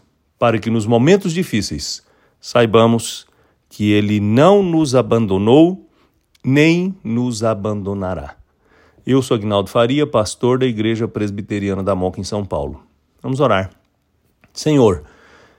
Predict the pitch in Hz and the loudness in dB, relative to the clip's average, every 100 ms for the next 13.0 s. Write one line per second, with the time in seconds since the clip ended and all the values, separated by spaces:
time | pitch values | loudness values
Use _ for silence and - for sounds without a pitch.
0 | _ _ 139 123 151 139 123 139 127 120 | _ _ -4 0 2 4 4 2 0 -4
1 | 104 117 104 - 127 107 - 139 120 117 | -2 -2 -2 -4 -4 -4 -4 -4 -2 -4
2 | 107 87 76 76 - - _ _ _ - | -2 -2 -2 -8 -18 -20 _ _ _ -2
3 | 151 151 143 165 160 127 139 - 151 143 | 0 2 2 0 0 -2 -2 2 2 2
4 | 131 - _ - 151 170 208 185 185 180 | 0 -14 _ -6 0 4 4 2 -2 -6
5 | 151 180 170 185 - 180 - 180 185 165 | -2 -2 -2 -4 -4 -6 -4 0 0 2
6 | 180 160 160 156 165 147 107 - _ - | 2 0 0 2 4 2 -2 -12 _ -2
7 | 135 175 135 233 156 120 78 - _ _ | 2 2 4 2 2 0 -2 -12 _ _
8 | - 131 135 120 104 120 135 113 113 104 | -4 -4 -2 -2 2 2 2 -4 -8 -6
9 | 98 113 131 - _ _ _ _ _ _ | -2 2 0 -2 _ _ _ _ _ _
10 | _ - 117 240 202 135 95 - 131 - | _ -4 2 4 4 2 0 -4 -4 -2
11 | 131 143 147 127 127 160 214 202 147 135 | 0 0 0 0 2 4 4 2 0 -2
12 | 156 - 127 - 113 104 98 104 123 120 | -2 -4 -6 -4 -6 -4 -2 0 -2 -6